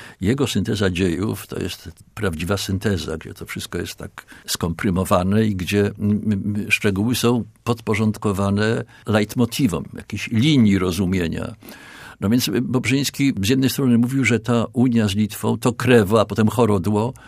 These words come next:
to było coś, co musieliśmy zrobić i co było genialne w, w swoim zamyśle. Ale była też druga strona tego medalu, bo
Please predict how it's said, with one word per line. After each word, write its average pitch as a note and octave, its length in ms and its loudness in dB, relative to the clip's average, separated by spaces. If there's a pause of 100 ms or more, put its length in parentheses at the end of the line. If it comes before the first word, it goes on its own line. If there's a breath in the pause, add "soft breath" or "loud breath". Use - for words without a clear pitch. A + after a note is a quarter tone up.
to D#3 120 -4
było C3 160 -2
coś, C3 320 -2
co - 160 -2
musieliśmy B2 500 0
zrobić B2+ 580 0
i B2+ 240 0
co - 200 -4
było E3+ 220 0
genialne C#3 800 6
w, - 40 -12
w - 180 -6
swoim G#2 320 4
zamyśle. E2+ 680 -2 (280)
Ale D3 240 4 (320)
była G2+ 460 0
też A#2 220 -2
druga A#2 340 2
strona A2+ 260 2
tego G2+ 240 2
medalu, G2+ 500 4
bo G#2 280 2